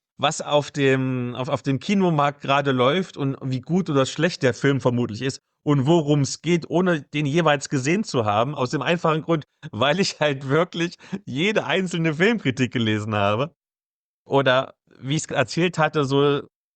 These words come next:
es gibt ja so Möglichkeiten, leichtgewichtig Zugang zu kriegen, gerade durch YouTube, weil's einfach Zusammenfassungen von Hobbys gibt. Es ist, muss ja jetzt noch nicht mal, noch nicht mal, wie ich sagte, äh, Trash-T V sein. Das gibt's ja für alles.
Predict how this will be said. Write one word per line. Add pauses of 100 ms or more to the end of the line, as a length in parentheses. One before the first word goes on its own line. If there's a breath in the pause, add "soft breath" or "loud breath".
(260)
es
gibt
ja
so
Möglichkeiten,
leichtgewichtig
Zugang
zu
kriegen,
gerade
durch
YouTube,
weil's
einfach (420)
Zusammenfassungen
von
Hobbys
gibt.
Es
ist, (400)
muss
ja
jetzt
noch
nicht
mal, (800)
noch
nicht
mal,
wie
ich
sagte, (100)
äh,
Trash-T
V
sein. (340)
Das
gibt's
ja (220 soft breath)
für
alles.